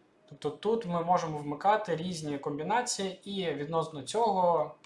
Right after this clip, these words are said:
а, вирівнювати наш об'єкт. З цим ми ще з вами познайомимося більш детально, коли будемо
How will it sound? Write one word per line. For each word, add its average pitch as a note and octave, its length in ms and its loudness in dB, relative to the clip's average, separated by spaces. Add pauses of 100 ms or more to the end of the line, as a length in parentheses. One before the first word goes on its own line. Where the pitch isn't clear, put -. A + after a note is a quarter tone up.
(100)
а, C#3 380 0 (520)
вирівнювати D#3+ 600 0
наш D#3+ 240 0
об'єкт. C#3+ 380 -8 (360)
З - 100 -16
цим C4 300 0
ми G3 200 0
ще F#3 260 -2
з D3 60 -4
вами F3 280 6
познайомимося D#3 1040 0
більш D3 280 -6
детально, D3 460 4
коли D#3 180 -2
будемо C#3+ 720 -2